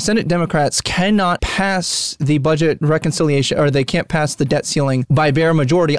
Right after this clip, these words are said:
unless they use budget reconciliation. Go back a couple of episodes. We talked about budget reconciliation. We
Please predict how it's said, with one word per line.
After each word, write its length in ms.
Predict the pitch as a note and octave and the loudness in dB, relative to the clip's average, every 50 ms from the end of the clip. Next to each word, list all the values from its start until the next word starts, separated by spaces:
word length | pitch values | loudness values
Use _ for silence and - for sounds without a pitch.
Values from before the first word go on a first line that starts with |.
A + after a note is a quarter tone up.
| - | -2
unless 500 | D3 D3+ D3 C#3+ C#3+ D#3+ F#3 G3 F#3+ - | -2 0 0 2 2 2 0 0 -2 0
they 100 | - G3 | 0 0
use 260 | F3+ D#3+ D#3+ D#3+ C#3+ | 0 2 2 0 0
budget 280 | - - D3 C3 C#3+ C#3+ | 0 0 0 0 2 0
reconciliation. 800 | C#3+ C3 - B2+ A#2+ - C3 B2 C3 C3+ C3 B2+ - - - - - | 0 0 -2 -2 -2 0 0 0 2 2 0 0 -2 -4 -6 -6 -2
Go 120 | - D3+ | 0 0
back 180 | D3+ F3 E3+ E3 | 2 0 0 0
a 60 | E3 | -2
couple 240 | - F3+ E3 E3 D#3 | -2 0 0 0 2
of 80 | C3+ | 2
episodes. 420 | C#3 C3 - C3+ - - C3+ B2 B2+ | 2 0 0 -2 -2 0 0 0 0
We 100 | C#3 B2+ | 0 -2
talked 320 | - - D3 D3 C3+ - | 0 0 -2 -2 0 0
about 220 | C#3 C3 C#3 B2+ B2+ | 0 0 0 2 2
budget 240 | C3 C3 C3+ - | 0 0 0 0
reconciliation. 720 | D3+ C3 - C#3+ B2+ - C3+ C3 B2 B2 A#2+ B2 - B2+ B2+ | 0 -2 -2 -2 -2 -2 0 0 0 0 0 0 0 0 0
We 200 | B2+ B2 B2 A#2+ | 2 0 0 -2